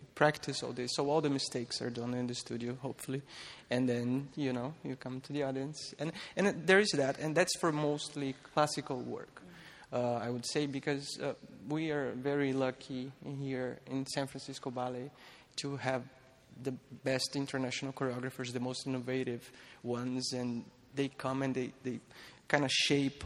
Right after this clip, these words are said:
on you a dance. And that, that feeling is priceless. I think there is, um, there is, I have so many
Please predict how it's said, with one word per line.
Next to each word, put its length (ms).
on 240
you 440
a 60
dance. 600
And 140
that, 440
that 200
feeling 440
is 440
priceless. 680
I 100
think 240
there 160
is, 180
um, 260
there 140
is, 220
I 60
have 160
so 280
many 280